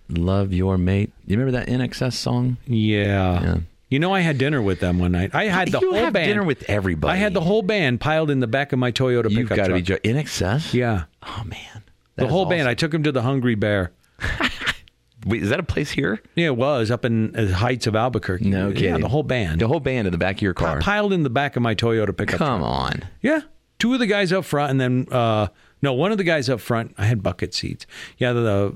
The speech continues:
Speaker 2: the one, w-, okay, one of the guys up front and the rest of the band in the back.
Speaker 1: The Toyota that you just sold?
Speaker 2: No, no, this
Speaker 1: A
Speaker 2: my,
Speaker 1: di-, one
Speaker 2: my
Speaker 1: before
Speaker 2: pickup,
Speaker 1: that.
Speaker 2: my pickup
Speaker 1: Oh, okay.
Speaker 2: truck.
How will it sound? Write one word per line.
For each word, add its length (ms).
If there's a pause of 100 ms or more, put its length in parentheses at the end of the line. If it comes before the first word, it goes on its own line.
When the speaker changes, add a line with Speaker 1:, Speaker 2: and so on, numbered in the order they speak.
Speaker 2:
the 80
one, 300
w-, 260
okay, 160
one 200
of 80
the 60
guys 260
up 160
front 200
and 40
the 80
rest 220
of 40
the 60
band 240
in 60
the 60
back. 380 (240)
Speaker 1:
The 120
Toyota 440
that 100
you 140
just 280
sold? 400
Speaker 2:
No, 160
no, 380
this 200
Speaker 1:
A 80
Speaker 2:
my, 120
Speaker 1:
di-, 80
one 180
Speaker 2:
my 60
Speaker 1:
before 240
Speaker 2:
pickup, 60
Speaker 1:
that. 160
Speaker 2:
my 140
pickup 220
Speaker 1:
Oh, 80
okay. 140
Speaker 2:
truck. 160